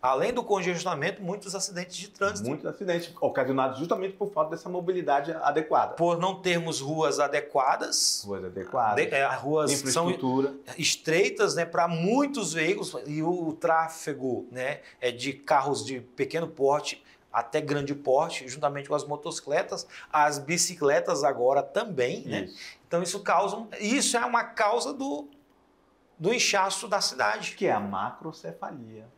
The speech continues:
Speaker 1: Perfeito,
Speaker 2: Não é isso?
Speaker 1: né?
Speaker 2: E essa macrocefalia é um efeito dominó. É uma coisa que vai acontecendo que vai ocasionar um outro efeito lá na frente. Hospitais lotados.
Speaker 1: Perfeito, Jorginho.
Speaker 2: Traumatismo. É isso?
Speaker 1: Exatamente.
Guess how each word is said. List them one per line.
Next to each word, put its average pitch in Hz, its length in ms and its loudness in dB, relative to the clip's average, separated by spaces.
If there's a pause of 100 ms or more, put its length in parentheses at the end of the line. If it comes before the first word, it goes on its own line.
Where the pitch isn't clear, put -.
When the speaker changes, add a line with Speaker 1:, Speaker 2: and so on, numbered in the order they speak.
(300)
Speaker 1:
Perfeito, 135 640 -2
Speaker 2:
Não 151 80 -6
é - 20 -4
isso? 170 80 -8
Speaker 1:
né? - 60 -20 (240)
Speaker 2:
E 110 80 2
essa 127 260 4
macrocefalia 131 1200 0 (840)
é - 80 2
um 208 120 6
efeito 185 320 2
dominó. 180 540 2 (280)
É 156 80 4
uma 202 240 2
coisa 180 320 4
que 180 100 -4
vai 147 200 2
acontecendo 135 840 0
que - 160 -12
vai 165 800 2 (240)
ocasionar 151 720 2
um 165 260 -4
outro 175 320 0
efeito 170 380 -4
lá 165 140 2
na 185 100 -2
frente. 143 560 -4 (460)
Hospitais 131 580 -4
lotados. - 840 -8
Speaker 1:
Perfeito, 123 600 -6
Jorginho. 113 400 -2
Speaker 2:
Traumatismo. 120 760 -2 (280)
É 135 100 -2
isso? 135 120 -2
Speaker 1:
Exatamente. 107 760 -2